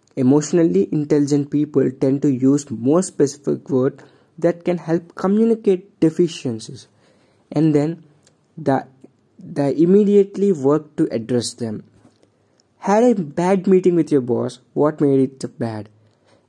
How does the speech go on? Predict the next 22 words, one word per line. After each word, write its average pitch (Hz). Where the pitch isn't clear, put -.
And 135
what 139
can 139
you 131
do 135
to 135
fix 139
it 135
next 117
time? 117
When 135
you 131
can 123
pinpoint 151
what's 143
going 143
on, 120
you 202
have 208
a 226
higher 208
likelihood 165